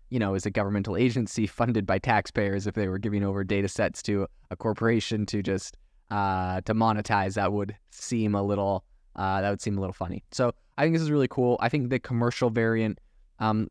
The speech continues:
forms part of I B M's broader initiative to develop and train A I models for a variety of tasks, um, displaying I P,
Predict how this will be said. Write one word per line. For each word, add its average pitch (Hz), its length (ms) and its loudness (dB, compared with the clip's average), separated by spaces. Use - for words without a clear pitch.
forms 110 500 0
part 110 220 2
of 104 80 -4
I 107 100 2
B 107 140 0
M's 101 160 0
broader 104 400 4
initiative 101 380 0
to 107 100 -2
develop 98 420 0
and 98 160 -2
train 107 300 -2
A 104 100 0
I 101 120 0
models 98 360 0
for 104 160 -2
a 95 60 0
variety 101 440 0
of 98 120 -2
tasks, - 580 -4
um, 104 220 2
displaying 107 400 -2
I 101 160 -2
P, - 240 -4